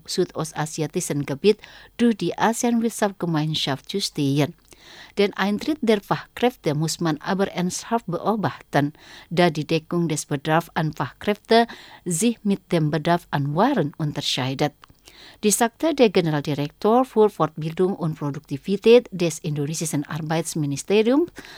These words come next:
Bambang Satrio Lelono, beim Abschluss des sechsten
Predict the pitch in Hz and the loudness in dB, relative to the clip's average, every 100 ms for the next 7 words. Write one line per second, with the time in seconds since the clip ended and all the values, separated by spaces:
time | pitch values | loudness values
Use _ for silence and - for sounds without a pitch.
0 | - 185 190 175 165 151 156 135 - 190 | -10 0 2 2 2 0 0 -4 -2 2
1 | 196 151 139 165 208 240 285 302 - - | 4 2 2 2 2 4 4 2 -10 -2
2 | 208 190 - 226 - - 247 - 196 - | 2 2 2 -2 -2 -2 -2 2 0 2
3 | 233 - 185 165 | -4 -2 -2 0